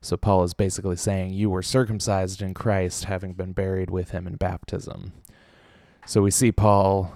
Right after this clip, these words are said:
saying similar things to what he says in Romans six about baptism, identifying us with Jesus' death and burial.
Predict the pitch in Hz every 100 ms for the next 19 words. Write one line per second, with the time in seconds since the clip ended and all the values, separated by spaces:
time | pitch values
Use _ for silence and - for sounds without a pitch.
0 | - - - 113 95 92 - 143 117 98
1 | 113 101 92 95 92 87 - 98 92 92
2 | 90 87 104 101 90 87 - 101 90 -
3 | - 82 87 80 92 90 - 92 92 85
4 | 87 90 92 92 98 90 90 92 90 -
5 | 101 - - - - 101 92 - 92 -
6 | 95 92 - 92 95 104 98 98 92 92